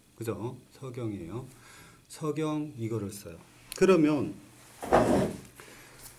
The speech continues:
이거는 우리나라랑 서울 보면은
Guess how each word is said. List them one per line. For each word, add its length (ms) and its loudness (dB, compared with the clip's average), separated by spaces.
이거는 920 6
우리나라랑 1300 8
서울 520 6
보면은 520 2